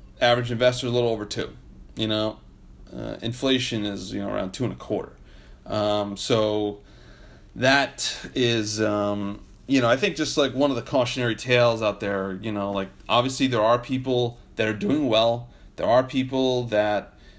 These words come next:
it might be worth copying, but copying only works if you could do it with a hundred percent discipline, um, and you have, you know, a very similar emotional makeup, um,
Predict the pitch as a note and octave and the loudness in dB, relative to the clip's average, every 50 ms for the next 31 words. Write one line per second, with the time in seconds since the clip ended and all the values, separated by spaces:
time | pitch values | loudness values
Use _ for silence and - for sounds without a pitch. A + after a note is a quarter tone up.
0 | - - - - A2 A2 A#2 B2+ C3+ C3 C#3 C#3+ C3 C3 C#3+ C#3+ C#3 - - C3 | -20 -12 -8 -6 -2 0 2 2 2 0 0 0 2 4 4 4 2 0 0 2
1 | A#2+ G#2+ G#2+ - G#2+ G2+ G2+ G#2 G2 G2+ G2+ F#2 - A2 G#2+ F#2+ - - - - | 2 2 2 0 -2 -4 -4 -4 -6 -8 -8 -2 0 0 0 0 -4 -10 -20 -20
2 | - - - E3 E3+ F#3+ G#3 A3 G#3 G3 F#3 F3 D#3 C3+ C3 D3+ D#3 C#3 - - | -14 -4 0 2 4 4 4 2 0 2 2 2 2 2 2 2 2 2 0 -4
3 | B2 A#2 A#2 A2+ A#2+ A#2+ C3+ C3+ C3 B2 A#2 G#2+ - - - - C3 B2+ B2+ B2+ | -4 -4 -4 -4 -2 0 2 2 2 2 0 -2 -4 -4 -2 -2 0 0 0 -2
4 | B2 B2 B2 A2+ - C3 A2+ G2+ G2 A2 C3 B2+ - A2 - - A2 F#2+ F#2 G2 | -4 -4 -6 -4 -2 -2 -2 -2 -2 -4 -4 -4 -4 -6 -6 -6 -4 -4 -4 -6
5 | F#2+ - - - - - - - - - - - A2+ A2 G#2+ G#2 G#2 G#2 G2+ G2+ | -8 -10 -16 -20 -20 -20 -20 -20 -20 -12 -6 -2 0 0 0 0 0 0 -2 -4
6 | G2+ G2+ G2 - - - - - - - - - B2 A#2+ A2+ A#2+ B2 B2+ A#2+ A#2+ | -4 -6 -8 -8 -12 -14 -14 -14 -14 -6 -2 0 2 2 2 2 0 0 2 2
7 | A#2+ A#2 A2+ A2+ G#2+ G#2 G#2 G#2+ - B2+ A#2 A2 G#2 G2+ F#2+ F#2+ - - G#2 A2 | 2 2 2 2 2 0 -2 -6 -6 -4 -2 0 0 0 -2 -4 -6 -8 -10 -4
8 | A2+ A#2+ B2+ B2+ B2 B2 B2 - - B2+ A#2+ A#2 A2+ A2 G#2+ G2+ F#2+ G#2+ G#2+ A2 | 0 2 2 4 2 2 -2 -4 -2 -2 -2 0 0 0 0 0 0 0 0 -2
9 | A2+ A2 - - A2 G2+ G2 A2 A2+ A2 G#2 - A2 F#2+ G2 - - - - - | -2 -2 -4 -4 -4 -2 0 0 0 0 0 0 -2 -2 -4 -4 -10 -20 -20 -20
10 | - - - - - - - - G2+ G#2+ G#2 F#2+ F#2+ F#2+ F#2 F#2 F2+ F2+ E2+ | -20 -20 -20 -20 -20 -20 -10 -6 -4 -2 -2 -2 -2 -2 -2 -2 -4 -6 -8